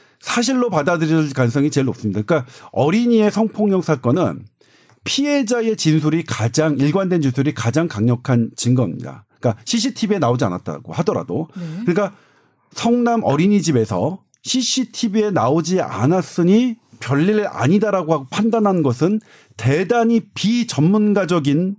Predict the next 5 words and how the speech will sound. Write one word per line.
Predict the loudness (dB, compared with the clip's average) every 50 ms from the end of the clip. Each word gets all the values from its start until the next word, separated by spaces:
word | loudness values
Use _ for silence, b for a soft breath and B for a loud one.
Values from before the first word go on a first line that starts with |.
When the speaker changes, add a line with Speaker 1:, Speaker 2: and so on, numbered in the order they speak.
| -8
Speaker 2:
음. | -10 -8 -8 -8 -8 -10 -12 -14 -10
Speaker 1:
소견이고요. | -4 -2 0 2 2 2 2 0 0 -2 -4 -4 -6 -8 _ b b b b b
어린이집을 | b 0 0 2 2 2 2 2 0 0 0 0 0 0 0
다니시는 | 2 2 2 2 2 2 0 2 0 -2 B B B B
원장님과 | 2 2 2 2 2 2 2 2 2 0 -2